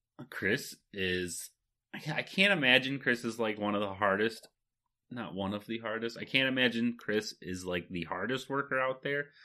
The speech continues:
I just think he has, uh, love for beating people. <laughs> Not,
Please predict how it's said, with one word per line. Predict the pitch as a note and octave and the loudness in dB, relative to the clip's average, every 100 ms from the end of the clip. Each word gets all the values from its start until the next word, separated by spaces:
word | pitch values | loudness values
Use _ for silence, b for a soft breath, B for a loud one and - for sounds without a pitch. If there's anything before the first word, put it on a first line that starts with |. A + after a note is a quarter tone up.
| b b | b b
I | F#2+ G#2 | -2 -2
just | A2 - | -2 -2
think | G2+ G2 | -4 -2
he | G#2 | 0
has, | G2 F#2+ F#2 F#2+ - | 4 4 2 -4 -10
uh, | E2 D#2+ C#2 - - _ _ - | -8 -6 -8 -12 -16 _ _ -6
love | G2 G2+ G#2+ G#2 | 4 6 6 4
for | A#2 F2+ | 2 2
beating | F#2+ F#2+ F#2 F2 | 2 2 2 0
people. | D#2+ D#2+ D#2+ - - | -4 -6 -4 -6 -6
<laughs> | - _ _ _ _ _ _ _ _ - | -12 _ _ _ _ _ _ _ _ -4
Not, | A#2+ C3+ | 0 0